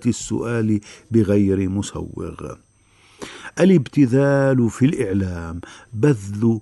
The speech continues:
ماء الوجه في سبيل لفت الأنظار، ومن ذلك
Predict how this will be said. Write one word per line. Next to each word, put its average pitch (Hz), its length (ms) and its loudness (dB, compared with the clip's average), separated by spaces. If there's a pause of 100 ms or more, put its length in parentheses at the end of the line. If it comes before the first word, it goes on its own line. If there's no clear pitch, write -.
(140)
ماء 117 400 2
الوجه 101 460 0
في 104 200 -6
سبيل 98 500 -2
لفت 95 200 -6
الأنظار، 87 580 -6
ومن 196 300 6
ذلك 107 420 2